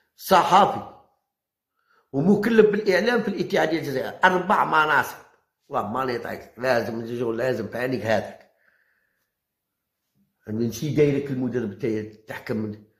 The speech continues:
نتوما زوج تا تحكم، تا راك تحكم بسبب ال-، باسم المدرب. ووفق لمصادر ذاتها، فإن المكتب التنفيذي للاتحاد الجزائري لكرة القدم كان قد قدم مقترح إلى الوزارة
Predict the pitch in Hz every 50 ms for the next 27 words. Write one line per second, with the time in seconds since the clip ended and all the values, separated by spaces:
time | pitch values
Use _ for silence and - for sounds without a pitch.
0 | _ _ _ - _ _ _ - 175 170 151 143 127 - - 156 143 113 98 -
1 | - - - 185 170 - - - - - - - - - - 208 220 196 - -
2 | - - - - 233 180 165 185 - 175 196 190 170 185 185 196 226 202 - -
3 | 220 208 - 156 - 214 - 208 226 233 226 220 208 208 196 - 175 110 107 -
4 | - - - _ _ _ _ _ _ _ _ _ _ _ _ _ _ _ _ _
5 | _ _ _ _ _ _ _ _ _ _ _ _ _ _ _ _ _ _ _ _
6 | _ _ _ _ - 175 196 196 220 277 247 190 - - 208 214 208 214 202 208
7 | 233 254 226 190 220 214 190 247 247 - - 214 180 160 165 180 180 - 208 208
8 | 226 214 208 208 220 - - - 214 - 208 196 - - 196 175 165 208 220 196
9 | 196 214 196 190 - 175 - - - 233 185 - 208 165 175 156 185 180 - 180
10 | 208 196 190 190 - 208 226 208 208 208 - - 190 - 151 151 - - - 214
11 | 214 208 196 190 185 - 185 - - - 208 196 - 196 196 190 190 190 190 185
12 | 185 190 214 - - - 202 185 160 135 117 - - 202 180 180 190 185 175 165
13 | 175 165 143 190 196 185 185 180 185 -